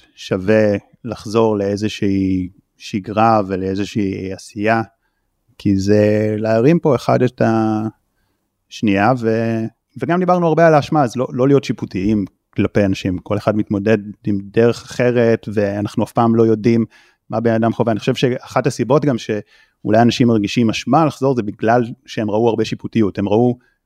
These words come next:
מישהו שופט מישהו, ואז הם לא רוצים שישפטו אותם, ודברים כאלה, אז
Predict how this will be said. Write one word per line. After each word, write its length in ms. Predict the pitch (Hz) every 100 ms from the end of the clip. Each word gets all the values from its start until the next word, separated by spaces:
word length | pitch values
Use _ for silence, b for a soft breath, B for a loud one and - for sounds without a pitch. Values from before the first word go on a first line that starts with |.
| _
מישהו 280 | 120 139 131
שופט 380 | - 113 131 135
מישהו, 440 | 170 175 139 139
ואז 220 | 110 117 120
הם 120 | 113
לא 80 | 117
רוצים 320 | 117 - 117
שישפטו 460 | 113 - 110 -
אותם, 340 | 110 - 107 95 - _ _ _ _ -
ודברים 460 | 101 95 101 104
כאלה, 320 | 101 101 95 92
אז 360 | 95 - -